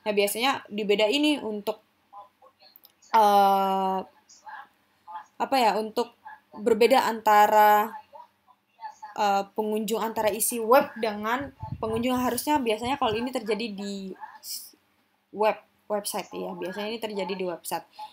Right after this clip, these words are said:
Di mana, eh, ketika kita mencari sesuatu, tapi isinya berbeda, lalu dioperin lagi nih. Jadi, kayak misalnya website tentang jualan fashion. Nah,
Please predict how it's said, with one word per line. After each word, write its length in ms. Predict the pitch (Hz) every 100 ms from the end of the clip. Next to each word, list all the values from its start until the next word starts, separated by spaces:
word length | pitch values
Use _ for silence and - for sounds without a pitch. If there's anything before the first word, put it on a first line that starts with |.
| _ _ - _ -
Di 80 | 214
mana, 480 | 208 202 240 349 370 _ _ _ _
eh, 480 | 226 214 214 208
ketika 400 | 208 254 - 330
kita 240 | 330 302 302
mencari 480 | 294 262 277 240 262
sesuatu, 800 | 254 247 262 202 - 269 - _
tapi 320 | 233 - -
isinya 320 | 247 240 269
berbeda, 560 | 247 226 196 226 254 -
lalu 560 | 220 208 294 285 214
dioperin 480 | - 220 247 254 277
lagi 160 | 311 349
nih. 260 | 359 339 302 - _ -
Jadi, 320 | 202 214 247 - - - -
kayak 80 | 233
misalnya 560 | 233 247 233 254 277 262
website 320 | 233 - 269
tentang 560 | 226 226 214 214 214
jualan 480 | 208 208 202 202 208 208
fashion. 320 | 226 226 247 202 - _ _ - _ - - _ _ -
Nah, 240 | 208 190